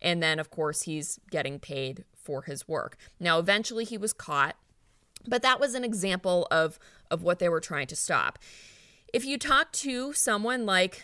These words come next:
Victor Forberger, who, of course, is viewing this through the lens of trying to help clients who are on Social Security disability get unemployment benefits during the pandemic, he says, "Look, yeah, that happens, and that's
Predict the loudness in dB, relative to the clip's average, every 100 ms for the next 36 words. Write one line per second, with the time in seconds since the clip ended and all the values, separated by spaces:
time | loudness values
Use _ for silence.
0 | -18 -8 -4 -2 0 0 0 0 2 2
1 | 2 0 0 -2 -4 -4 -2 -2 -4 -6
2 | -2 0 0 0 -2 -2 -4 -4 -2 -2
3 | -2 -4 -2 -4 -4 -10 -10 -4 -2 -4
4 | -6 -8 -8 -10 -12 -2 -2 -2 -10 _
5 | _ -4 2 4 2 -2 -4 -4 -4 -4
6 | -4 -4 -8 -8 -4 -2 -2 -4 -8 -6
7 | -6 -4 -6 -6 -8 -12 _ -20 -12 0
8 | 0 0 -2 -4 -4 -6 -6 -4 -4 -6
9 | -4 -6 -6 -8 -6 -6 -6 -10 -12 -10
10 | -2 0 0 -4 -10 _ -20 _ _ _
11 | -6 -2 0 4 4 2 0 2 2 0
12 | _ -4 2 4 4 4 4 2 -2 -2
13 | -4 -4 -8 -6 -4 -4 -4 -6 -4 -8